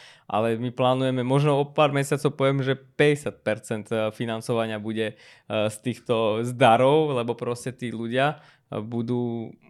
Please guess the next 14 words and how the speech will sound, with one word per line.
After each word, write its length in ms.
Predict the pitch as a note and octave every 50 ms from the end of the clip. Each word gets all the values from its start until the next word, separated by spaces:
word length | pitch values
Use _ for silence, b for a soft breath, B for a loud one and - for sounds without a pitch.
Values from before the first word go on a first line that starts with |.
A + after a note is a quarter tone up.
| - _ -
sa 220 | - B2+ - C3+ A#2
do 80 | B2
toho 160 | A#2+ A2+ B2+ B2
zapoja. 460 | A2+ A#2+ A#2+ A#2+ B2 - A#2+ G#2 F#2+
Hej, 320 | G#2 A2+ C3+ D3 - - -
iba 400 | - C3 C#3+ D3+ D3 C#3 - -
hovorím, 380 | - - C#3 C#3 D3 D3 D3 C#3+
že 80 | C3+ B2+
máme 380 | B2+ C#3 D3+ D#3 D3 C#3 B2
normálne 320 | - B2 C3 C#3 C3+ A#2+ -
premyslenú 560 | - B2 C3+ C#3+ D3 C#3+ - D3 B2 A2 G#2+
stratégiu, 640 | - - C3+ C3 C#3 - E3 D3+ C#3 C#3 C#3+ C#3 B2+
kde 160 | B2+ A#2+ A#2+
vlastne 460 | A2+ A#2 A#2+ B2 - - - C3 A#2+